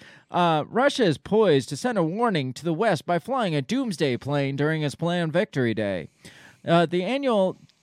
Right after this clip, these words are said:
celebration, blah, blah, blah. We know that. Um, it says,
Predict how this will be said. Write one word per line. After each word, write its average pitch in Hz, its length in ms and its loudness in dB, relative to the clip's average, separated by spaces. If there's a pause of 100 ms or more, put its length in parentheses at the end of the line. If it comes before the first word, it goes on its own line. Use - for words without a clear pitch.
(160)
celebration, 151 640 0
blah, 135 220 0
blah, 139 140 0
blah. 104 260 -2
We 135 140 -4
know 147 200 -2
that. 104 380 -2 (680)
Um, 156 500 2
it 170 100 -4
says, 190 420 2